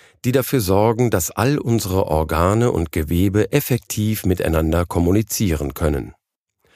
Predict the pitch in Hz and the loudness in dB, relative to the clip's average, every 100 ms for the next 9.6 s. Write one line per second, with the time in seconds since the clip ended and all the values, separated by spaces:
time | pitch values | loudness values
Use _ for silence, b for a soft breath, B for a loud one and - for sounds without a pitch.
0 | b b b - 90 104 165 147 - 120 | b b b -2 2 2 2 0 0 -2
1 | - - 107 180 208 95 - 80 - 85 | 0 0 2 2 2 0 -2 -6 -2 0
2 | 80 85 87 82 - 92 - 101 104 - | 2 2 2 0 0 -4 0 -2 -2 -2
3 | 90 87 95 - 98 110 107 110 71 60 | -4 0 0 0 0 0 2 0 0 -8
4 | _ _ _ _ _ _ 110 135 - 147 | _ _ _ _ _ _ -2 -2 0 0
5 | 143 135 107 92 92 90 92 113 107 107 | 2 2 0 -2 -4 -2 0 0 2 2
6 | 110 117 135 127 127 135 107 - - 80 | 2 0 -2 0 0 0 -2 -4 -4 -4
7 | 67 - _ _ _ 82 - 87 104 127 | -6 -16 _ _ _ -8 -4 0 2 4
8 | 131 131 127 139 139 139 143 117 73 - | 4 2 0 -2 -2 0 2 2 0 -4
9 | 69 67 73 67 62 - | -10 -6 -4 -4 -6 -12